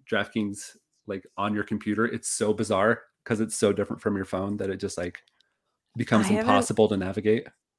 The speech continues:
Speaker 2: And I don't think I've logged in on my, on a computer
Speaker 1: <laughs>
Speaker 2: in a long time for
Speaker 1: All
Speaker 2: these.
Speaker 1: right.
Speaker 2: Um,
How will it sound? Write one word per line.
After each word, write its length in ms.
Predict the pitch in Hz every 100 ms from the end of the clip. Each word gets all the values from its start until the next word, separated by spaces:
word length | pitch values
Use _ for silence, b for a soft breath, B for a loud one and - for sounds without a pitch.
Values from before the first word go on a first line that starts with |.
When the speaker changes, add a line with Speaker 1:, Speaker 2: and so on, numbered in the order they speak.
| -
Speaker 2:
And 160 | 196
I 100 | 185
don't 160 | 175 220
think 140 | 254
I've 160 | 240 196
logged 320 | 175 156 185
in 200 | 185 180
on 400 | - 175 170 170
my, 240 | 180 165 170 _ -
on 180 | 175 175
a 120 | -
computer 720 | 180 208 208 226 226 240 240 -
Speaker 1:
<laughs> 40 |
Speaker 2:
in 640 | - 98 170 165 156 151 -
a 120 | 156
long 320 | 151 143 151
time 280 | - - 92
for 260 | 143 - -
Speaker 1:
All 40 |
Speaker 2:
these. 500 | - 113 113 107 98 -
Speaker 1:
right. 280 | 175 160 101
Speaker 2:
Um, 240 | 98 226